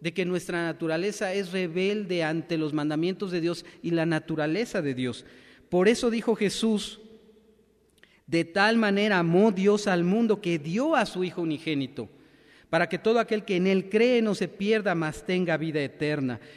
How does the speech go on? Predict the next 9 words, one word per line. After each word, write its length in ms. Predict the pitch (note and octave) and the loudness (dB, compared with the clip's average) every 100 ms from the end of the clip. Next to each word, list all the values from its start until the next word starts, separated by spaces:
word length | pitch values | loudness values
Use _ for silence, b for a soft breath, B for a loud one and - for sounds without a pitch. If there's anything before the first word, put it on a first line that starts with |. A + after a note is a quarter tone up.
| B B - | B B -10
Y 100 | F3 | -4
Juan 360 | - A#3+ B3+ | 4 4 6
lo 320 | A3+ F#3+ F3 - - - - - - - | 4 2 0 -4 -12 -20 -20 -20 -12 -2
presenta 480 | F3+ E3+ A3 A#3 A#3+ | -2 0 0 2 0
en 80 | C#3+ | 0
su 160 | E3 | -4
carta, 460 | - F#3 F#3 A3 G#3+ | -2 0 0 -2 -2
en 80 | F3+ | 0
el 260 | D3 C#3+ | -2 -4